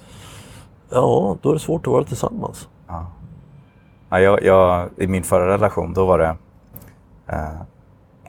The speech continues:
Speaker 2: det var inte bara det jag upptäckte, att kanske relationen inte var rätt, men det var även mycket annat i min livssituation.
Speaker 1: Mm.
Speaker 2: Eh, när jag började lyssna mer till mitt hjärta, eller vad jag vill,
Speaker 1: Mm.
Speaker 2: eller vad man ska kalla det.
Speaker 1: Mm.
Speaker 2: Och det var otroligt läskigt.
Speaker 1: Mm.
Speaker 2: För det var...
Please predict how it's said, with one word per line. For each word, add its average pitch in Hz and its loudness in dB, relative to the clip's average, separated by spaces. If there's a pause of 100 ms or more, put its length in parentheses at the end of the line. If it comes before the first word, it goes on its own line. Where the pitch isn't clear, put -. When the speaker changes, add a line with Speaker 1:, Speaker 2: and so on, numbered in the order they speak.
(140)
Speaker 2:
det 95 0
var 87 2
inte 87 -2
bara 82 2
det 101 2
jag 95 4
upptäckte, 85 -6
att 85 -12
kanske 82 -8
relationen 101 -2
inte 82 -4
var 80 -4
rätt, - -4
men 85 -4
det 82 -4
var 90 2
även 82 0
mycket 87 0
annat 95 0
i 110 2
min 90 -2
livssituation. 92 -4 (160)
Speaker 1:
Mm. 113 -8 (320)
Speaker 2:
Eh, 82 0 (140)
när 92 2
jag 85 2
började 82 2 (340)
lyssna 85 -4
mer 92 4
till 82 -6
mitt 82 -8
hjärta, 90 0
eller 87 2
vad 87 -4
jag 85 4
vill, 90 -10
Speaker 1:
Mm. 175 -10
Speaker 2:
eller 90 -8
vad 87 -6
man 87 -8
ska - -8
kalla - -4
det. - -8 (220)
Speaker 1:
Mm. 117 -6 (420)
Speaker 2:
Och 98 0
det 95 4
var 87 2
otroligt 87 0
läskigt. - -2 (100)
Speaker 1:
Mm. 117 -8
Speaker 2:
För 143 -2
det 104 4
var... 95 4